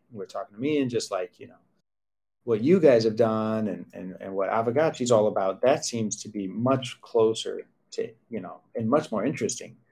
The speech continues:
Anything we're hearing about with, like, major labels coming in, major companies coming in. We're not seeing, like, "Oh, they're coming in and they're bringing all this amazing new stuff." No. It's, like, the on-chain P two P marketplaces, the,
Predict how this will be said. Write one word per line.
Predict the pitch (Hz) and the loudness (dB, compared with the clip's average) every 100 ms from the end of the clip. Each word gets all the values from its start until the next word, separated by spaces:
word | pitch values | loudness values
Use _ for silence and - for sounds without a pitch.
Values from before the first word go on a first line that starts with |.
| _ _ _ _ _ - | _ _ _ _ _ -8
Anything | 117 110 110 | -6 -4 -4
we're | 104 | -4
hearing | 98 98 95 92 | -6 -8 -8 -10
about | 92 90 87 | -10 -10 -12
with, | 92 - | -18 -20
like, | 90 92 | -20 -14
major | 98 95 92 | -8 -8 -8
labels | 90 87 - 85 - | -8 -6 -6 -8 -10
coming | 87 87 87 | -16 -20 -18
in, | 87 90 | -16 -10
major | 95 92 | -8 -10
companies | - 92 _ - - | -14 -20 _ -20 -20
coming | - 90 | -20 -20
in. | 87 87 _ _ _ _ _ _ _ - | -20 -20 _ _ _ _ _ _ _ -2
We're | 113 | 0
not | 120 - | 2 0
seeing, | - 95 90 | 0 -2 -2
like, | 85 - _ - | -4 -6 _ 6
"Oh, | 127 - - _ _ | 6 6 -4 _ _
they're | 107 107 | 0 0
coming | 120 113 107 | 0 2 2
in | 104 98 | 2 -2
and | 90 | -2
they're | 92 | -2
bringing | 92 120 107 | 2 4 4
all | 90 104 135 | 2 6 6
this | 113 - | 6 0
amazing | 95 98 101 95 | -4 -4 -4 -4
new | 95 | -6
stuff." | - 95 - | -6 -6 -4
No. | 120 120 120 - _ _ _ _ _ | 0 2 0 -10 _ _ _ _ _
It's, | - 104 | -12 -2
like, | 98 92 | 0 0
the | - - | -4 -2
on-chain | 107 110 110 120 110 | 0 0 0 0 0
P | 110 101 | 0 -4
two | |
P | - 104 | -4 -2
marketplaces, | 127 156 160 156 139 131 131 131 127 123 120 - _ _ _ _ | 4 4 4 4 6 6 6 6 6 4 2 -8 _ _ _ _
the, | - 92 90 90 - - | -2 0 0 -2 -6 -8